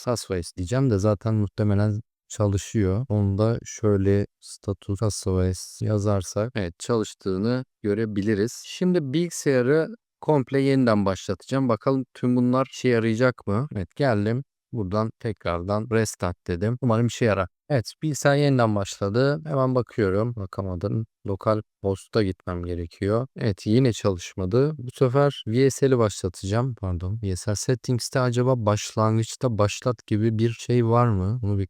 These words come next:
hızlıca kontrol edeyim. Öyle bir şey göremedim. Bir V S L'i başlatalım. Evet, V S L'i başlattığımda bu arada cas O S'in çalıştığını fark ettim. Yani cas O S tarafında V S L içerisinde doğru bir şekilde artık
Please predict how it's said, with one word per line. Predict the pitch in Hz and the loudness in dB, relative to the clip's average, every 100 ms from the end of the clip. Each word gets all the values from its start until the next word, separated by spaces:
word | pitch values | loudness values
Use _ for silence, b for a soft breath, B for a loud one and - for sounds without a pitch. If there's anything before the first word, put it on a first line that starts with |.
| - | -2
hızlıca | 104 95 98 | -2 0 -4
kontrol | - 101 98 - 98 | -4 -4 -4 -4 -4
edeyim. | 104 92 92 120 | -4 -4 -6 -4
Öyle | 123 117 | -2 0
bir | 98 | -2
şey | - 120 | -2 -2
göremedim. | 113 113 101 87 104 131 - - | 0 0 0 -2 -2 -4 -8 -6
Bir | 117 | -2
V | 117 120 | 2 2
S | - 123 | 0 -2
L'i | 110 | 0
başlatalım. | 110 - 107 - 107 98 139 | 0 -2 -8 -4 -2 -2 -2
Evet, | 151 107 - | -2 -2 -4
V | 107 131 | 0 0
S | 135 170 | 0 0
L'i | 175 110 | 0 2
başlattığımda | 117 - - 147 - 151 156 156 170 | 2 2 0 0 0 0 2 4 4
bu | 143 | 4
arada | 120 107 120 156 190 - | 4 4 4 2 0 -2
cas | 147 143 | -2 2
O | 127 | 0
S'in | - 160 | 0 -4
çalıştığını | - 127 120 - 127 110 | 0 0 -2 -2 -2 0
fark | 120 131 - | 0 0 0
ettim. | 147 - 147 160 160 | -6 -4 -4 -4 -4
Yani | 139 131 113 | -2 -2 0
cas | 165 - | -2 0
O | 123 | 0
S | 110 - | 0 0
tarafında | 120 120 107 113 104 127 147 | 2 2 2 0 2 2 2
V | 117 113 | 0 0
S | - 120 | 0 -2
L | |
içerisinde | 107 - 113 101 - 101 113 147 165 | -2 -4 -2 -2 -2 0 2 0 0
doğru | 123 127 | 2 2
bir | 127 | 0
şekilde | - 107 113 123 | -4 -2 0 2
artık | 113 - | 2 0